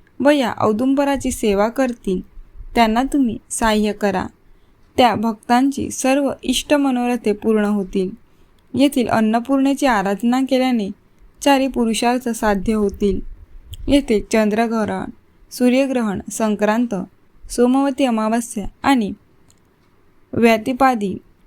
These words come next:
सर्व नि-, काळी स्नान केल्याने स्वर्गातील मंदाकिनींच्या तिरिसहस्र सालंकृत कपिला गायींचे ब्राह्मणांना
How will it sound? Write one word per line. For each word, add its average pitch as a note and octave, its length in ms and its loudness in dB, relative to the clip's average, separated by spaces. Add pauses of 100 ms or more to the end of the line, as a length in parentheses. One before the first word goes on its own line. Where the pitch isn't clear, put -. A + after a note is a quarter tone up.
(120)
सर्व C4+ 380 2
नि-, B3+ 340 -2 (100)
काळी G#3+ 300 0 (120)
स्नान G#3+ 480 0
केल्याने B3 440 0 (1000)
स्वर्गातील A3 580 2
मंदाकिनींच्या A#3 920 0 (720)
तिरिसहस्र A#3+ 800 0
सालंकृत G#3+ 640 0 (220)
कपिला G#3+ 460 0 (500)
गायींचे A3 440 2
ब्राह्मणांना G#3 640 0